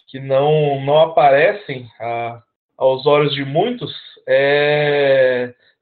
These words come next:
são as screen assists, né? São os pontos gerados por, por screens, por corta-luz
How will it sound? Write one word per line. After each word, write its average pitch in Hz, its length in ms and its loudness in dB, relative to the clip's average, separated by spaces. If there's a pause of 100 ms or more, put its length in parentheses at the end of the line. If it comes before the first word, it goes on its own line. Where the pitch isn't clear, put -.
(100)
são 160 120 -2
as 175 240 -2
screen 208 280 -2
assists, 214 540 -8
né? 185 340 -4
São 143 180 -4
os - 220 -10
pontos 190 380 -6
gerados 185 580 2
por, 175 720 -2 (380)
por 165 180 -4
screens, 202 520 -8
por 135 440 -4
corta-luz 170 640 2